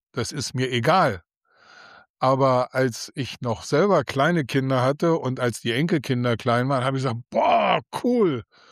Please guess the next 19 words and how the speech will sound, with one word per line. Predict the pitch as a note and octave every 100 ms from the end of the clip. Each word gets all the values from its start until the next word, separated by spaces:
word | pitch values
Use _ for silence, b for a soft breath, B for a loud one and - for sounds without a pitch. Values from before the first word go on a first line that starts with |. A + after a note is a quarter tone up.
| b b b -
Die | C#3+
Mutter | D#3 F#3+ F#3
angerufen, | E3 F3 E3+ E3+
sagt, | D#3 E3
"Hier | C#3+ F3
gibt's | D3+ F#3+ - -
gerade | D3+ E3+ F3+ F3+ F3+ E3+ D#3 b b b -
Windeln, | D#3+ E3+ G#3+ G3 F3+
äh, | F#3+ E3 D#3 D#3 D#3 D#3+
wie | E3 F3
viel | F3
brauchst | D3+ F3 -
du | F3+
denn? | C#3 B2+ D3+ B2+
Welche | E3 F3+ F3+
Größe | C#3+ E3+ F3 F#3+
ist | F3 -
die | D#3+
richtige?" | F3 - F#3 F#3 F#3+